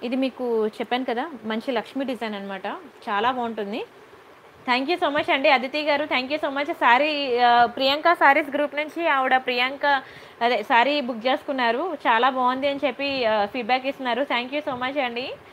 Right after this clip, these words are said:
శ్రీనివాస్ గారు, hi. Anusha గారు, Chitty Jasmine గారు, హాయ్. బాగున్నాయా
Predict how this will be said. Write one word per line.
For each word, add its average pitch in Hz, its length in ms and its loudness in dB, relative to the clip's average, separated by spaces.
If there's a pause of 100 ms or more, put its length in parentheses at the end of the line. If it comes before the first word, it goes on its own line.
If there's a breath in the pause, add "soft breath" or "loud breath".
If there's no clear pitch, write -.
(840 loud breath)
శ్రీనివాస్ 277 520 0
గారు, 285 200 2 (140)
hi. 277 280 0 (180)
Anusha 262 240 -4 (120)
గారు, 277 240 2 (220)
Chitty 294 280 -4
Jasmine 294 460 0
గారు, 262 240 0 (140)
హాయ్. 269 280 -2 (640 loud breath)
బాగున్నాయా 262 400 2